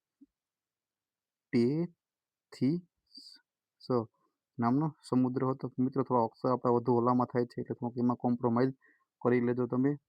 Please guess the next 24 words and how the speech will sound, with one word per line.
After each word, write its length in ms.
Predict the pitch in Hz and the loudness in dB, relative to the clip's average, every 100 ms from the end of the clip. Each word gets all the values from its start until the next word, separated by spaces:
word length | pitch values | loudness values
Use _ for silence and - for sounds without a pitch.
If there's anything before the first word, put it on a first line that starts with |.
| _ _ _ _ - | _ _ _ _ 0
હવે 160 | 123 139 | 2 2
જોઈએ 220 | 135 143 | 2 2
મિત્રો 260 | 147 143 139 | 0 -2 0
આગળ. 320 | 123 131 151 143 - | 0 2 -2 -4 -10
હિમાલયની 560 | 123 131 160 180 180 170 | -2 0 2 2 2 -2
ઉત્પત્તિ 340 | 170 170 165 156 | -4 -4 -2 0
છે 120 | 170 | 0
તે 100 | 151 | 2
મિત્રો 260 | 139 139 139 131 127 | 2 2 2 0 0
જો 120 | 131 | 0
આવી 240 | 127 123 123 | 0 0 -2
ગયું 160 | 131 | -4
આપણે 160 | 127 151 - _ _ _ - | -2 -2 -4 _ _ _ 0
ટેથીસ 380 | 139 139 165 165 _ _ _ _ | 2 2 0 -2 _ _ _ _
સાગરના 400 | - 127 131 131 | -2 0 2 2
સ્થાને 320 | 123 - 131 | 0 -2 0
થઈ 200 | 131 135 | 0 -2
છે. 140 | 127 139 | -2 -2
મિત્રો 300 | 139 135 131 | -2 -2 0
આની 260 | 123 123 139 - | 0 2 0 0
ઉત્પત્તિ 380 | 131 - 131 127 | -6 -4 -4 -4
થઈ 220 | - 131 | 0 -2
છે 140 | 131 | 0
જ્યારે 300 | 123 123 127 | -2 2 2